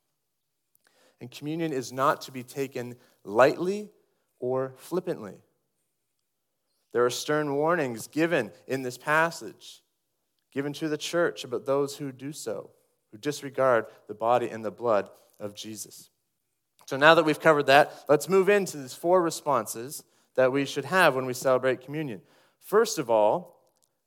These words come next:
celebrating communion should humble us. It should humble us. Verse twenty-three and twenty-five. This is the, the most familiar passage that is most often read. "For I received from the Lord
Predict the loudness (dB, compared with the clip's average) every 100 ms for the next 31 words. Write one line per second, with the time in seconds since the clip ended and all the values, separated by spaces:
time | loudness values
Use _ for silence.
0 | _ _ _ -8 2 4 6 4 2 -4
1 | -4 -2 -2 -4 0 0 0 -4 2 4
2 | 4 4 2 4 2 0 -6 -16 -20 _
3 | _ _ _ -8 -6 2 6 8 6 0
4 | 4 6 6 6 4 -2 -10 0 0 0
5 | -4 -2 -2 -6 -6 -4 -6 -8 _ _
6 | _ 0 0 -2 -2 -2 -2 2 4 4
7 | 0 -6 -6 -2 -2 -2 -4 -2 -4 -4
8 | -8 -12 -6 -2 -2 -2 -4 -2 -2 -2
9 | -8 -8 -10 -6 -8 -4 -2 -2 -2 -8
10 | -2 -2 -2 -10 _ _ _ _ 4 6
11 | 6 0 -4 -4 -4 -2 0 2 4 4
12 | 2